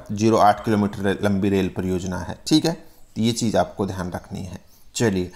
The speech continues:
अगला अपडेट यहाँ पर देखिएगा, जुलाई दो हज़ार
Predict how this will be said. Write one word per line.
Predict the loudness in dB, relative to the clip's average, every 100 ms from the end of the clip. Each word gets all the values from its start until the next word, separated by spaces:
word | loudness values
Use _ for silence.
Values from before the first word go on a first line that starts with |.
| -18 -4 0
अगला | 4 4
अपडेट | 4 4 4
यहाँ | 4 2 2
पर | 0 0
देखिएगा, | -2 0 0 0 -2 -18 -20 -20 -20 -4
जुलाई | 4 6 6 6
दो | 4
हज़ार | 4